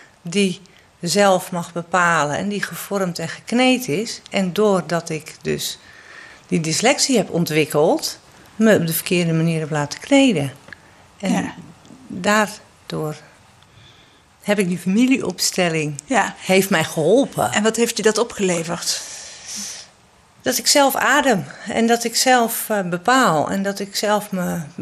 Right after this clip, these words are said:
Speaker 1: pad uitstippel. En, eh, dat ik hulp mag vragen en dat ik niet alleen maar hoef te luisteren naar wat een ander mij vertelt en dan in dat lijntje mee moet lopen. Dat heeft het
Speaker 2: Ja.
Speaker 1: mij opgeleverd.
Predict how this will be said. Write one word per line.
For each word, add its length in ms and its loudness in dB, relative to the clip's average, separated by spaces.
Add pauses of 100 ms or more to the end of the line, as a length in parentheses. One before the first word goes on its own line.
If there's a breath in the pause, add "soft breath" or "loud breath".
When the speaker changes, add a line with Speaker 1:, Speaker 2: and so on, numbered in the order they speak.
(160)
Speaker 1:
pad 280 0
uitstippel. 880 -2
En, 640 -6
eh, 640 -6
dat 200 -6
ik 200 -6
hulp 340 2
mag 220 0
vragen 520 0
en 140 -2
dat 180 -6
ik 100 -8
niet 240 -4
alleen 240 -2
maar 120 -4
hoef 240 -4
te 180 -4
luisteren 720 0
naar 280 -4
wat 200 -8
een 140 -8
ander 280 -2
mij 200 -4
vertelt 520 -6
en 300 -6
dan 280 -8
in 280 -8
dat 320 -14
lijntje 480 -4
mee 260 -2
moet 260 -6
lopen. 520 -8 (1500 soft breath)
Dat 200 -6
heeft 280 -2
het 80 -6
Speaker 2:
Ja. 60 -4
Speaker 1:
mij 180 -4
opgeleverd. 880 -10